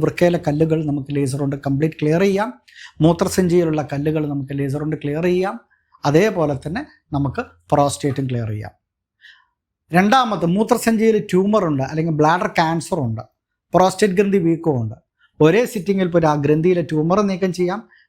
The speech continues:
ലേസർ കൊണ്ട് പ്രോസ്റ്റേറ്റ് നീക്കം ചെയ്യാം. ഒരേ വൺ അനസ്തേസിയയിൽ ഇതെല്ലാം കംപ്ലീറ്റ് ചെയ്യാം എന്നതാണ് ലേസറിൻ്റെ, ആ, സവിശേഷതകൾ.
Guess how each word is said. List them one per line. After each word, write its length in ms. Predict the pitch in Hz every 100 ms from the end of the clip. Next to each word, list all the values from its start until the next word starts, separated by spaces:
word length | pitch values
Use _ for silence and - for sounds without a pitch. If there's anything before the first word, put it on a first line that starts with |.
| -
ലേസർ 340 | 143 156 147 180
കൊണ്ട് 260 | 165 160
പ്രോസ്റ്റേറ്റ് 640 | 175 147 143 - 147 143 131
നീക്കം 240 | 120 123
ചെയ്യാം. 260 | 113 110 110 -
ഒരേ 220 | 190 247 311 311 - - 165
വൺ 240 | 190 269 277
അനസ്തേസിയയിൽ 560 | 160 156 170 156 165
ഇതെല്ലാം 420 | 151 143 139 185 247 _ _
കംപ്ലീറ്റ് 360 | 135 127 131 131 127
ചെയ്യാം 300 | 135 131 131
എന്നതാണ് 340 | 123 120 139 233 _ _ 139
ലേസറിൻ്റെ, 600 | 131 131 139 131 131 151 _ _ _ -
ആ, 340 | 123 120 123 -
സവിശേഷതകൾ. 720 | 123 120 127 113 110 107